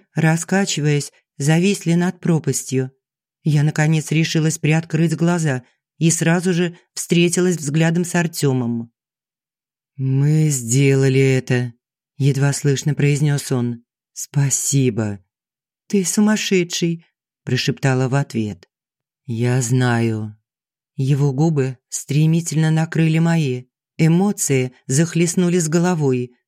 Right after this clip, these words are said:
Мы утонули в этом безумном поцелуе, парили над пропастью, забыв о страхе и потеряв счёт времени, и даже не заметили,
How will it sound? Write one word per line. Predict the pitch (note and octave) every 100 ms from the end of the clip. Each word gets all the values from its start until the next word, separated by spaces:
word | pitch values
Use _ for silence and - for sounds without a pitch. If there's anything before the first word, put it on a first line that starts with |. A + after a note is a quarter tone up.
| _ -
Мы | D3 D#3 E3
утонули | E3+ F#3 F#3 E3+ C#3+ C3
в | C3+
этом | D3 D3+ D3
безумном | E3 E3 D#3 C#3+ D3+
поцелуе, | E3 E3+ F#3+ E3+ C3 B2+ B2+ _ _ _ -
парили | D3+ D#3+ D#3
над | D#3 D#3+ E3
пропастью, | E3 F3+ E3+ D3+ - - D3 - _
забыв | C#3 C#3 D#3 D#3 F#3 F3
о | D#3
страхе | - - F3+ G3 E3+ B2 A#2+ - _ _ -
и | D#3
потеряв | D#3+ E3 F3 E3+ E3+
счёт | - - F#3 F3+
времени, | E3 F3 F#3+ D#3+ C3 A#2+ A#2+ B2 - _ -
и | C#3+
даже | D3 C#3 D3
не | D3
заметили, | D3 D#3 D#3 - C#3+